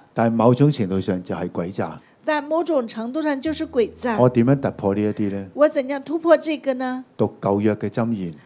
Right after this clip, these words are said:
Speaker 2: 讀舊約的箴言。
Speaker 1: 去到新約嘅亮光。
Speaker 2: 到新約的亮光。
Speaker 1: 俾我哋有以弗所書第一章嘅提醒。
Speaker 2: 給我們以弗所書第一章的提醒。
Speaker 1: 我哋最後睇呢三節嘅聖經。
Speaker 2: 我們最後看這三節的聖經。
Speaker 1: 係啊，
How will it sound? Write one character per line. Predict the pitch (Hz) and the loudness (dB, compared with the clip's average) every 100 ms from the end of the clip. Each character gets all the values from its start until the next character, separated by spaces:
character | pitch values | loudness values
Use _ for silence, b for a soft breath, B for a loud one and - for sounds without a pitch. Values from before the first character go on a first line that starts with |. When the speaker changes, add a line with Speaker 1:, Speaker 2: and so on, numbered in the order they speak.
| B | B
Speaker 2:
讀 | - 262 | -6 -6
舊 | 262 381 349 | -2 -2 0
約 | 285 285 | 0 0
的 | 262 | 0
箴 | 302 302 | 0 -2
言。 | 269 240 254 - - | -2 -2 -6 -16 4
Speaker 1:
去 | 120 117 | 6 8
到 | 117 | 6
新 | 113 143 135 | 4 0 2
約 | 110 | 0
嘅 | 98 | 0
亮 | 98 92 90 | -2 -2 -2
光。 | 107 107 101 B _ | -2 -2 -6 B _
Speaker 2:
到 | 339 285 | -2 -2
新 | 277 359 | -2 -2
約 | 359 | -2
的 | 330 247 | -4 0
亮 | 302 277 202 | 0 0 -4
光。 | 208 196 190 | -8 -8 2
Speaker 1:
俾 | 123 139 | 6 8
我 | |
哋 | 123 101 | 8 6
有 | 101 101 | 6 4
以 | 107 | 2
弗 | 117 127 | 4 4
所 | - 104 | 4 0
書 | - 127 | 4 4
第 | 120 101 | 4 2
一 | 98 120 | 2 2
章 | 127 113 | 2 2
嘅 | 101 | 0
提 | - 82 | -4 -8
醒。 | - 85 90 - | -4 -6 -6 -4
Speaker 2:
給 | 339 | -2
我 | 339 | -2
們 | 262 294 | -2 -4
以 | 233 | -4
弗 | 269 | -4
所 | 294 254 | -4 -4
書 | 220 277 | -4 -6
第 | 302 330 | 0 0
一 | 330 | 4
章 | 330 | 2
的 | 302 | 2
提 | 269 - 240 | -2 -4 -6
醒。 | 233 247 220 | -4 -6 -2
Speaker 1:
我 | 117 | 2
哋 | 110 | 2
最 | 110 117 | 4 2
後 | 104 | 2
睇 | - 98 110 123 | 0 0 0 4
呢 | 135 131 127 | 6 8 6
三 | - - - - 123 123 | 0 -12 -12 -2 0 2
節 | 120 101 | -2 -6
嘅 | - 90 | -6 -4
聖 | 98 | -4
經。 | 92 107 101 - | -2 -2 -2 -8
Speaker 2:
我 | 240 | -6
們 | 262 | -4
最 | 277 359 | 0 2
後 | 330 | 2
看 | 277 330 | 0 -4
這 | 311 302 | -2 -4
三 | - 339 330 | 0 -2 0
節 | 294 | -2
的 | 240 | -2
聖 | 254 349 233 | -2 -2 -4
經。 | 185 208 190 190 | -10 -12 -12 -8
Speaker 1:
係 | 92 | -8
啊， | 85 | -8